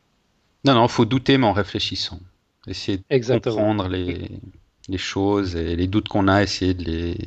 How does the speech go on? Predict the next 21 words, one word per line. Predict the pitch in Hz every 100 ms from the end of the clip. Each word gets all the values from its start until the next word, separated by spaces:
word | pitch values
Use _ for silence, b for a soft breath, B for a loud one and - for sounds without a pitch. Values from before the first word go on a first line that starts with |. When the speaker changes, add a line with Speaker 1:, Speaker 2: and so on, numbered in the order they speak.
| - - -
Speaker 1:
de |
les | 92 90
expliquer | 92 - - - 95
comme | 92 95
on | 85
peut. | - 90 - B B B B B B B _ _ _ _ - B B B B B B B B B
Speaker 2:
Bah | 170
Speaker 1:
Ok. | 208
Speaker 2:
voilà, | 165 139 208
bah, | 185 135 - 131 - -
tu | 160
nous |
donnes | 147 156 156
de | 160
nouveau | 160 160
de | 151
quoi | 143 151
méditer | 151 139 143 147
pendant | 151 143
une | 139
semaine. | - 170 254 196 131